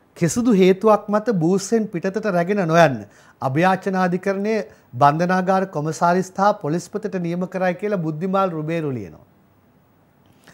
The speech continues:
මත්කුඩු ජාවාරම් කිරීමේ චෝදනාවලට වරදකරුවෝ මරණීය දණ්ඩනය නියමව සිටින ගම්පල විධානගිය සමන්ත කුමාර හෙවත් වෙලේසුදා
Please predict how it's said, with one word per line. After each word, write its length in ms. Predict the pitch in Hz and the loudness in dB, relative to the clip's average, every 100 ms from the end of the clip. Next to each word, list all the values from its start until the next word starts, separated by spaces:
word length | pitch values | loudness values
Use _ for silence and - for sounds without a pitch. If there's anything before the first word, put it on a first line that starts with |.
| - - _ _ _ 117 | -20 -20 _ _ _ 2
මත්කුඩු 440 | 143 151 - 185 | 4 4 4 4
ජාවාරම් 500 | 156 156 170 175 180 | 8 8 8 6 4
කිරීමේ 420 | - 175 180 180 | 0 0 0 0
චෝදනාවලට 680 | 180 147 147 165 170 175 175 | 0 0 2 2 4 2 0
වරදකරුවෝ 640 | 175 143 151 165 170 175 190 | 2 2 2 0 2 2 2
මරණීය 420 | 147 135 160 175 | 2 0 0 0
දණ්ඩනය 420 | 160 165 170 180 170 | 2 0 0 0 0
නියමව 280 | 147 165 165 | 0 0 -2
සිටින 320 | 156 165 196 220 220 - - | -2 -4 -2 -2 -4 -18 -18
ගම්පල 440 | 123 135 147 156 185 | -2 2 2 2 2
විධානගිය 560 | 165 151 165 175 175 196 | 2 4 4 4 2 0
සමන්ත 420 | 190 151 160 165 | 0 -4 -4 -6
කුමාර 320 | - 175 180 | -6 0 2
හෙවත් 300 | 175 175 208 170 | 2 0 0 0
වෙලේසුදා 580 | 147 185 196 190 139 | 0 2 2 2 2